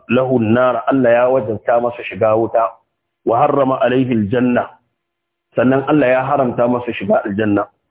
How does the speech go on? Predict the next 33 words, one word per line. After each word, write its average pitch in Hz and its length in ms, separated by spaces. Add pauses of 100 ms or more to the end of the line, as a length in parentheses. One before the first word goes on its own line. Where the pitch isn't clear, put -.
(500)
Fa 117 100
qala 151 280
lahu 143 340
rajulun, 131 360
sai 151 80
wani 156 180
mutum 139 360
ya 139 120
ce, 135 120
"Wa 123 200
in 151 260
kana 156 340
shay'an 143 520
yasiran 120 480
ya 127 140
Rasulullahi, 117 640 (680)
ko 170 160
da 160 140
ko 139 160
mutane 139 420
na 131 140
ganin 127 320
abu 113 220
ne 127 300
ɗan 135 200
kaɗan 135 320 (120)
mai 117 100 (100)
sauƙi." 131 360 (680)
Qala, 139 320
sai 143 80
manzon 131 340
Allah 131 240
ya 127 60